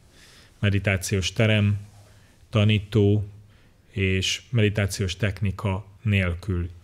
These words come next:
is. Mindamellett egyébként, ö, azt volna érdemes megvizsgálni, hogy ezek a játszmák, amik ezekben a stressz helyzetekben előjönnek, ezek valójában miről szólnak,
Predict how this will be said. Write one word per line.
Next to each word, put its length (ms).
is. 520
Mindamellett 680
egyébként, 800
ö, 500
azt 360
volna 360
érdemes 840
megvizsgálni, 920
hogy 140
ezek 260
a 60
játszmák, 800
amik 300
ezekben 380
a 40
stressz 400
helyzetekben 800
előjönnek, 800
ezek 260
valójában 480
miről 320
szólnak, 720